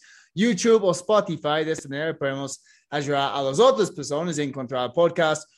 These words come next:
aumentar sus ventas y lo más importante, cambiar su vida. En este episodio tengo un súper invitado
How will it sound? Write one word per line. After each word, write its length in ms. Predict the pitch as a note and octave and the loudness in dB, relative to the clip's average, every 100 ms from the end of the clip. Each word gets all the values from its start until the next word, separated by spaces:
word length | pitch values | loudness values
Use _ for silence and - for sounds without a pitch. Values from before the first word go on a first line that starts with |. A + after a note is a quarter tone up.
| _ - | _ -4
aumentar 640 | G3 G#3 G3 F3+ F3 E3+ | 0 0 0 -4 -4 -4
sus 240 | E3 D#3+ C3+ | -6 -10 -8
ventas 480 | D3 D3 D3+ D3 | -6 -6 -4 -4
y 100 | B2+ | -6
lo 140 | C3 C3 | -8 -8
más 380 | C3+ D3 D3 D3+ | -8 -8 -8 -10
importante, 1500 | D3+ C3 C#3+ C#3+ C#3+ D3+ D#3+ D3+ D#3+ E3 E3+ E3+ D#3 A#2+ | -10 -6 -4 -4 -4 -4 -4 0 4 8 8 8 6 2
cambiar 680 | - A#2+ A#2 A2+ A#2+ A#2+ - | -8 -8 -6 -6 -4 -4 -6
su 480 | - B2 B2 B2+ G#2 | -10 -8 -6 -6 -8
vida. 580 | G#2+ C3 C#3 C#3 B2 - _ _ _ - | -8 -4 -2 0 -2 -4 _ _ _ -12
En 160 | C#3 | -6
este 300 | D3+ D3 D#3+ | -4 -2 0
episodio 540 | D#3 D3+ C#3+ D#3 D#3+ D#3 | 0 0 0 2 2 0
tengo 500 | D#3 D#3+ E3 F3 E3+ | -2 -4 -2 -2 0
un 360 | F#3 G3 G3+ - | 2 2 -2 -8
súper 880 | - - - B3+ D4 D4 A#3 A#3 G#3+ | -10 -10 -2 2 2 4 6 6 4
invitado 880 | F3 D#3 - D3+ D#3 D#3 D#3 D3 | 0 -2 -4 0 2 2 0 -2